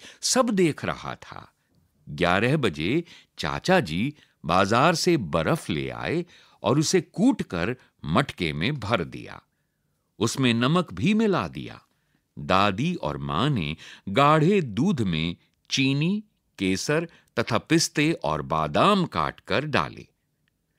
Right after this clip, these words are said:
फिर कुल्फी के तिकोनों में दूध भरकर मटके में डाल दिए। तब तक एक बज गया था।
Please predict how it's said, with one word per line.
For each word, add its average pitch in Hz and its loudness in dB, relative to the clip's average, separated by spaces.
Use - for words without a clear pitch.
फिर 170 4
कुल्फी 160 2
के 196 2
तिकोनों 175 2
में 113 -2
दूध 165 2
भरकर 90 -2
मटके 180 -2
में 76 -6
डाल 110 -2
दिए। - -16
तब 92 -2
तक 175 2
एक 64 -8
बज 120 0
गया 151 0
था। - -18